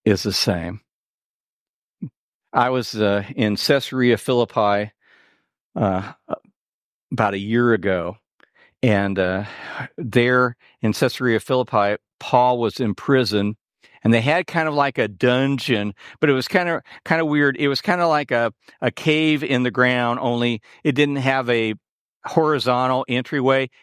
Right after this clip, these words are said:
It had a vertical entryway that you could only be lowered down to or on a ladder. Look down in that hole,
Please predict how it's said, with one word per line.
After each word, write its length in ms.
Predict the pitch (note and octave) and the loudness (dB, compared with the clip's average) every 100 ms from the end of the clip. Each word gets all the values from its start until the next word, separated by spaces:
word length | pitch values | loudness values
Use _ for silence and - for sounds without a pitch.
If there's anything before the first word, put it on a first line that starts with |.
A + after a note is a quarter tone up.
| - | -4
It 80 | B2 | 0
had 100 | A2+ | 0
a 60 | |
vertical 480 | F#2 B2 C#3 - C3 | -2 0 0 0 -2
entryway 540 | B2+ B2 C#3+ A#2+ B2+ | 0 -2 -2 2 2
that 120 | B2+ A#2 | 2 -4
you 140 | G#2+ | -6
could 140 | B2+ | -2
only 360 | A#2+ B2+ C3+ C#3+ | 2 2 0 -2
be 160 | B2 A#2 | 0 0
lowered 480 | A2 A#2+ B2+ C3 | 4 4 4 0
down 380 | A#2+ A#2+ B2 C3 | 2 0 2 -2
to 320 | - D3 C#3 C3+ - - - | -4 -2 -2 -4 -12 -12 -2
or 280 | C#3+ A2+ - _ - | 0 0 -4 _ 0
on 200 | B2+ A#2 | 2 2
a 40 | |
ladder. 440 | G#2 A2 A2 B2+ B2+ _ _ _ _ _ _ _ _ _ _ - - - | 0 0 0 -2 -6 _ _ _ _ _ _ _ _ _ _ -20 -14 0
Look 160 | C#3+ | 0
down 220 | C3+ D3 C#3 | 2 0 2
in 60 | |
that 220 | C3 G#2+ | -2 -2
hole, 500 | - D#3 D3 C3 A#2 | -2 0 2 2 -2